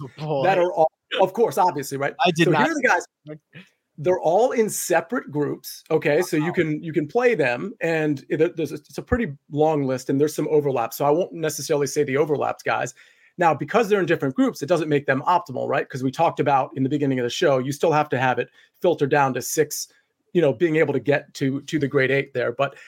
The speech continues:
Speaker 2: so I'm just gonna give you, just gonna run off a list here, okay? We're gonna start with, of all people, Patrick Reed. Now, Sebastian Munoz is in that, in that group, so you could go either way there. Dustin Johnson, Match Fitzpatrick.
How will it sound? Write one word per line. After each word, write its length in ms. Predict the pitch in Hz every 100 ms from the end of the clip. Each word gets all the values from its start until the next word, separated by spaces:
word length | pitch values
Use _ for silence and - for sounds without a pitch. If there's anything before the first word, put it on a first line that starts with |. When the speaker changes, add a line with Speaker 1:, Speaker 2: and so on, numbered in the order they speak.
| - -
Speaker 2:
so 200 | - 160
I'm 100 | 151
just 100 | 170
gonna 120 | 202 180
give 140 | 202
you, 80 | 208
just 160 | 170
gonna 180 | 170 139 - 131
run 180 | 156
off 160 | 196 196
a 40 |
list 260 | 196 151 -
here, 160 | - - -
okay? 320 | 127 131 156 180
We're 80 | 147
gonna 120 | 151 147
start 320 | - 180 175
with, 180 | 160 143
of 80 |
all 200 | 147 196
people, 420 | - 226 - 123 -
Patrick 380 | - - - 202
Reed. 320 | 113 147 110 -
Now, 220 | 131 123 -
Sebastian 440 | - 139 135 143
Munoz 360 | 135 135 131 131
is 100 | 120
in 100 | 131
that, 240 | 127 120 - - -
in 140 | 160 151
that 180 | 135
group, 200 | - 135
so 100 | -
you 40 | 135
could 120 | 143
go 140 | 139 135
either 140 | 127
way 140 | 123
there. 200 | 120 120 - - _
Dustin 480 | 156 165 - 190 151
Johnson, 640 | 147 156 170 - 110 - _ _
Match 580 | 135 131 143 165 - - - -
Fitzpatrick. 800 | 165 - - 143 160 - 113